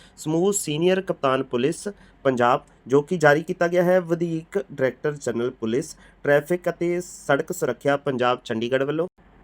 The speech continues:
ਤਾਂ ਦੋਸਤੋ, ਜੇਕਰ ਤੁਹਾਡਾ ਵੀ ਬੱਚਾ ਦੋ ਪਹੀਆ ਵਾਹਨ ਜਾਂ ਚਾਰ ਪਹੀਆ ਵਾਹਨ 'ਤੇ ਸਕੂਲ, ਕਾਲਜ ਜਾਂ ਫਿਰ ਮਾਰਕੀਟ ਦੇ ਵਿੱਚ ਜਾਂਦਾ ਹੈ ਤਾਂ ਤੁਹਾਨੂੰ ਇਸ ਐਕਟ ਬਾਰੇ ਪਤਾ ਹੋਣਾ ਚਾਹੀਦਾ ਹੈ, ਕਿਉਂਕਿ ਪੁਲਿਸ ਵੱਲੋਂ ਇੱਕ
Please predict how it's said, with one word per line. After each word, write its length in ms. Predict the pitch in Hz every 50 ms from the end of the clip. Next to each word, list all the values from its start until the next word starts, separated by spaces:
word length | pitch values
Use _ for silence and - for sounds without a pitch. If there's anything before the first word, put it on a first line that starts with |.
| - -
ਤਾਂ 80 | 139
ਦੋਸਤੋ, 440 | 131 143 151 151 - 185 190 196 196
ਜੇਕਰ 520 | 185 156 139 139 135 - - 156 160 165 175
ਤੁਹਾਡਾ 380 | 170 - 170 156 160 139 131 127
ਵੀ 120 | 139 143 139
ਬੱਚਾ 360 | - - - - 139 151 175 - - - - _ _ -
ਦੋ 120 | 120 131 127
ਪਹੀਆ 260 | - 151 156 160 160
ਵਾਹਨ 300 | 160 165 165 165 170 170
ਜਾਂ 140 | 151 139 131
ਚਾਰ 220 | 135 - 127 123 123
ਪਹੀਆ 260 | - 143 147 151 143
ਵਾਹਨ 260 | 135 123 123 131 135
'ਤੇ 260 | 139 - 147 147 156 - - - _ _
ਸਕੂਲ, 480 | - - 135 - 135 135 147 156 -
ਕਾਲਜ 480 | - - 127 123 120 131 151 160 - 147
ਜਾਂ 240 | 131 135 127 127 123
ਫਿਰ 360 | 123 139 139 139 143 143 131 - 139
ਮਾਰਕੀਟ 380 | 131 123 120 117 - 147 151
ਦੇ 100 | 147 151
ਵਿੱਚ 140 | 147 143 139 -
ਜਾਂਦਾ 280 | - 127 117 117 120 131
ਹੈ 200 | 135 143 156 165 - - - _ _ -
ਤਾਂ 80 | 131 - - _ _ _ _ -
ਤੁਹਾਨੂੰ 420 | 156 151 156 147 139 143 151 - -
ਇਸ 200 | - 147 - -
ਐਕਟ 240 | - 135 135 - -
ਬਾਰੇ 200 | 139 139 139 143 139
ਪਤਾ 260 | 143 143 131 - 151
ਹੋਣਾ 200 | 143 151 147 147
ਚਾਹੀਦਾ 340 | 143 151 143 143 147 151 151
ਹੈ, 140 | 156 156 156
ਕਿਉਂਕਿ 420 | 156 - 139 135 139 - 151 151 151 151
ਪੁਲਿਸ 320 | - 139 135 143 147 - 151
ਵੱਲੋਂ 260 | 143 143 143 151 151 - - -
ਇੱਕ 280 | 135 151 156 - -